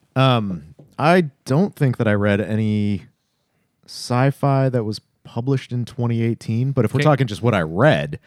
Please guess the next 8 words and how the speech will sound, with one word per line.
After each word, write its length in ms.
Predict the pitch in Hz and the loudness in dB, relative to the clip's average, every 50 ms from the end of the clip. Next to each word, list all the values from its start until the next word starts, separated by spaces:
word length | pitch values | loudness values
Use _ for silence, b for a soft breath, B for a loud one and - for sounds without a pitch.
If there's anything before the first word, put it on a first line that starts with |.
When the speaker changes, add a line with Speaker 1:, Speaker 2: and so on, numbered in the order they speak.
| b b b b b _ | b b b b b _
Speaker 1:
in 160 | - 113 113 | -4 -4 -4
twenty 300 | 95 - 120 110 104 95 | -2 -2 -2 -2 0 -2
eighteen, 520 | 92 90 85 - - 98 92 90 87 82 b b b b b b b b b _ _ | -2 -4 -4 -4 -4 -4 -2 -2 -4 -6 b b b b b b b b b _ _
uh, 320 | - 104 98 90 85 78 76 - - | -6 -4 -4 -4 -6 -8 -10 -12 -6
Death's 320 | 110 117 110 107 - - | -2 0 0 0 -2 -4
End 320 | 104 92 76 67 65 - - - _ _ | -4 -4 -4 -6 -10 -14 -18 -20 _ _
by, 440 | - 98 92 90 87 85 82 82 - - _ _ - | 0 2 2 2 2 0 -2 -4 -8 -12 _ _ -12
hmm, 320 | 92 95 92 90 82 76 | -8 -6 -6 -4 -4 -6